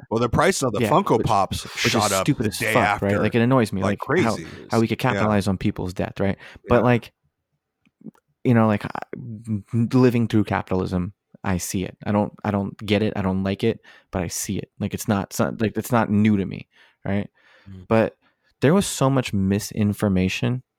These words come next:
Speaker 2: in, in this case, right? So I remember
Speaker 3: Yeah.
Speaker 2: hearing first, it
Speaker 3: Yeah.
Speaker 2: was all f-, it was
Speaker 3: Mm-hmm.
Speaker 2: five people that died in the, in the accident, right? I was told it was Kobe and his four daughters, right? That, like, I was, I was heartbroken. He has a, like, a five-month-old daughter.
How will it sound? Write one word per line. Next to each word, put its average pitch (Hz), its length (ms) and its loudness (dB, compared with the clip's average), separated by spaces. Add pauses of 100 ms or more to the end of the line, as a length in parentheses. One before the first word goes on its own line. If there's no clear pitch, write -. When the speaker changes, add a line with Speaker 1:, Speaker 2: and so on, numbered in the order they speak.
Speaker 2:
in, 117 300 0 (260)
in 117 120 4
this 117 140 2
case, - 380 -4 (140)
right? 107 260 0 (340)
So - 360 2 (320)
I 117 100 2
remember 139 320 4
Speaker 3:
Yeah. 104 120 -2
Speaker 2:
hearing 110 280 0
first, - 540 -2 (300)
it 92 80 -10
Speaker 3:
Yeah. 120 80 6
Speaker 2:
was 104 120 4
all 113 180 6
f-, - 260 -6
it 117 60 4
was 101 180 2
Speaker 3:
Mm-hmm. 98 100 -12
Speaker 2:
five 123 240 2
people 117 280 -2
that 95 120 -2
died 92 240 0
in 92 100 -2
the, 95 220 -6
in 95 160 -2
the 92 80 0
accident, - 460 -6
right? 101 220 -4 (440)
I 98 80 2
was 101 140 0
told 98 420 -2
it - 80 -6
was - 140 -6
Kobe 123 340 2
and 110 80 2
his 98 120 -2
four 98 240 0
daughters, - 440 -8
right? 95 220 -2 (360)
That, 104 160 0 (240)
like, 104 180 0
I 110 100 4
was, 104 260 4 (200)
I 104 100 4
was 95 140 0
heartbroken. - 540 -4
He 98 120 -2
has 98 80 0
a, 95 60 -6 (420)
like, 98 160 -4
a 90 60 -6 (280)
five-month-old 98 880 2
daughter. 87 380 -2